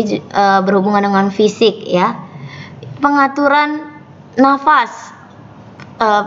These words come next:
maksudnya fisik organ ya. Pengaturan nafas, jadi berhubungan dengan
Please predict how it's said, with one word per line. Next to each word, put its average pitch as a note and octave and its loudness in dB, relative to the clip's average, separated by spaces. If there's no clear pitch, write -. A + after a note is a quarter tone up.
maksudnya A#3 0
fisik B3 -2
organ G3+ 0
ya. F#3 0
Pengaturan C4+ 2
nafas, B3+ 0
jadi G#3+ 2
berhubungan A3 2
dengan A#3 0